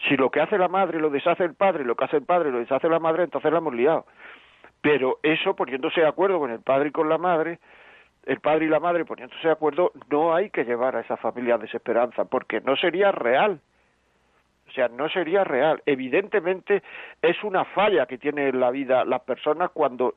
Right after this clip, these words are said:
sus padres se han separado. Conozco a una persona que sus padres se separaron cuando él tenía ya cincuenta años, sus padres ya eran mayores, y después de morirse los dos me dijo, "Yo eso no lo entendí nunca",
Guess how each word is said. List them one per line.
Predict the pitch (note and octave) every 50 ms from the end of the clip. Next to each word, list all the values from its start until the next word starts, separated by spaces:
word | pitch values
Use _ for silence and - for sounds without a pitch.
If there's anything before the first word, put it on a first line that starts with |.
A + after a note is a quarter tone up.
| -
sus | - C3 -
padres | - D#3 D3+ D3+ F3 F3 -
se | - D3+
han | D3 C#3
separado. | - D3+ B2 - A#2+ B2+ E3 E3 - - _ _ _ _ - _ _ _ _ - - - -
Conozco | - C#3 B2 C#3 E3+ F#3+ - - F#3 E3+
a | D#3 D3+
una | D#3+ E3 E3 D3+
persona | - D3+ B2 A#2 F3 F#3+ F3+ G3 E3
que | - C#3 -
sus | - C3+ -
padres | - - E3 F3+ F3 D#3 C#3+ B2+ - - - - - - -
se | D3 C3 -
separaron | D3 - - C#3 C3+ D3 F3+ G3 F3+ F3 D3+ C3+
cuando | - - D#3 D#3 D3+ D3 C3+ C3 B2+ B2+ C3+ C3 B2 - _ _ _ _ _ _ - - _ - - _ _ -
él | D3+ E3+ F3
tenía | - - E3+ D3 F3+ F#3+ E3+ C#3+
ya | D3+ F#3 F#3+ - -
cincuenta | E3 D3+ C3+ C3+ - - F3+ G#3 G#3 G#3 F3 - D#3 D3+ E3+ F#3+
años, | F#3 E3 D3 D3 D#3 F#3 G3+ - - - - - - _ _ _ _ _ _ _ _ _ _ _ _ _ _ _ _ _ _ -
sus | - -
padres | - D3+ E3 D#3+ D3+ C3+
ya | C3 C#3+ D3
eran | D#3+ D#3 D#3
mayores, | D#3+ D#3 D3+ D#3 D#3+ D3+ C#3+ D#3 D3+ - _ - - - - - - - - _ _ _ _ _ _ _ _ _ _ _ -
y | D#3+ D3+
después | C#3+ D#3 - - F3+ G#3 G#3
de | A3 F#3+
morirse | F#3 F3 F#3+ G3+ E3 - F#3 E3
los | D3 C#3 B2+ C#3+
dos | F#3 F#3+ F#3
me | F#3 E3 D3
dijo, | D3 C#3+ - C#3
"Yo | B2+ C3 E3 F3+
eso | - - F3+ D#3
no | E3+ F3+
lo | F#3
entendí | F3+ E3 D3 D#3+ D3 C3 C3+ F#3 F3
nunca", | E3+ G#3+ A#3 A3 - - - C#3 A2+ -